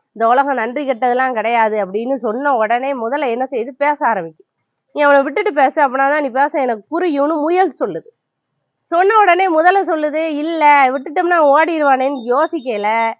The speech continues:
முயல் சொல்லுது, "வால் இருக்குல்ல, அடிச்சு அவனை புடிச்சிடலாம் மறுபடி, என்ன விஷயமா என்கிட்ட பேசிட்டு நீ அவனை கொல்லு" அப்படின்னு சொல்லுது.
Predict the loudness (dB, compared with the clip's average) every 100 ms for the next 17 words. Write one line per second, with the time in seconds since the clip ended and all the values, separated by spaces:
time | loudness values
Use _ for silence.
0 | _ _ -6 0 0 0 -2 0 2 6
1 | 8 6 4 0 2 4 6 4 2 2
2 | 2 0 -2 -6 -2 0 0 0 -2 -2
3 | -2 -2 0 0 0 -2 2 4 4 2
4 | -2 0 0 0 -4 -2 0 2 0 -2
5 | -4 -2 -2 -4 -6 -10 -14 -16 -18